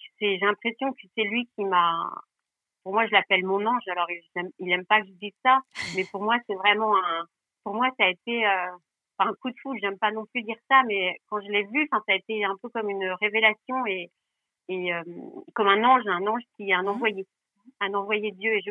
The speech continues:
Speaker 1: pense qu'à partir de ce moment-là, mon regard a un peu changé sur Dieu,
Speaker 2: Mmh.
Speaker 1: son amour pour moi et sur sa présence à mes côtés.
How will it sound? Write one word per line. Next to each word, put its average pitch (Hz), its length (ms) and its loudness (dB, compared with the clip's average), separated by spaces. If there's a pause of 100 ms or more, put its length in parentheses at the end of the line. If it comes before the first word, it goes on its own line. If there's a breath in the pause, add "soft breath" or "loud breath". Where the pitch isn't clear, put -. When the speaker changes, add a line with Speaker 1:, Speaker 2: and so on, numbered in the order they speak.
Speaker 1:
pense 285 240 -6
qu'à 214 120 0
partir 214 360 -4
de 214 100 -10
ce - 120 -12
moment-là, 220 400 2 (580)
mon 202 120 0
regard 226 400 4
a 220 40 4
un 214 140 0
peu 247 100 -8
changé 226 420 -10 (100)
sur 190 140 -18
Dieu, 190 340 -4 (640)
Speaker 2:
Mmh. 202 40 -20 (220)
Speaker 1:
son 196 100 0
amour 214 380 2
pour 226 140 -6
moi 220 280 6
et 208 80 -6
sur 208 180 -16
sa 196 80 -8
présence 190 460 -8
à 185 60 -4
mes 165 120 -8
côtés. 214 380 -8